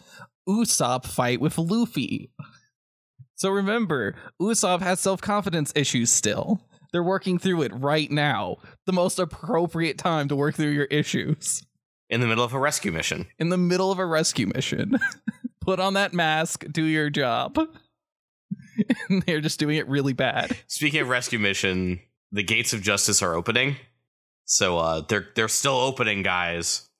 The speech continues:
Speaker 1: Don't worry, they're, it, it's gonna take a good minute. Uh, they're really big doors.
Speaker 2: They are. It takes, it takes them, like, ten, twenty minutes to fully open,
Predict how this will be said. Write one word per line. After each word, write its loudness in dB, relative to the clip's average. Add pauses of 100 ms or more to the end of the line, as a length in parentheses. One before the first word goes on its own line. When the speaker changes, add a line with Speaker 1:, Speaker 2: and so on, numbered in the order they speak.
(120)
Speaker 1:
Don't -2
worry, 0
they're, 0
it, 0
it's 0
gonna 0
take 0
a 2
good 0
minute. 0 (140)
Uh, 0
they're 0
really 0
big 0
doors. 0 (360)
Speaker 2:
They 0
are. 2
It -2
takes, 0 (300)
it 0
takes 0
them, 0
like, 0 (640)
ten, 0
twenty 0
minutes 0
to 2
fully 0
open, -6